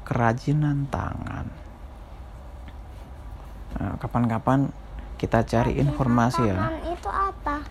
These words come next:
Speaker 1: Kerajinan tangan tuh kayak kalau, eh, dibuat oleh-oleh, Mas. Kerajinan tangan tuh kayak oleh-oleh yang dibuat memang oleh orang-orang yang ahli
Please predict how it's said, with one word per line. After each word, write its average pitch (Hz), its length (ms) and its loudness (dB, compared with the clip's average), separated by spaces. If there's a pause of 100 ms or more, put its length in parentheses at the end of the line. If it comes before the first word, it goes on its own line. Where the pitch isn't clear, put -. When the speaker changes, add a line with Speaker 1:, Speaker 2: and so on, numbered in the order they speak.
Speaker 1:
Kerajinan 127 520 4
tangan 120 400 4
tuh 160 160 2
kayak 120 400 4
kalau, 117 360 2 (560)
eh, 123 360 8
dibuat 135 400 4
oleh-oleh, 139 600 4
Mas. 131 360 -2 (1600)
Kerajinan 131 480 2
tangan 123 180 4
tuh 156 140 2
kayak 113 220 2
oleh-oleh 139 680 4
yang 160 400 4 (800)
dibuat 139 640 6
memang 143 640 4 (400)
oleh 123 320 4
orang-orang 127 560 4
yang 117 140 2 (100)
ahli 151 560 2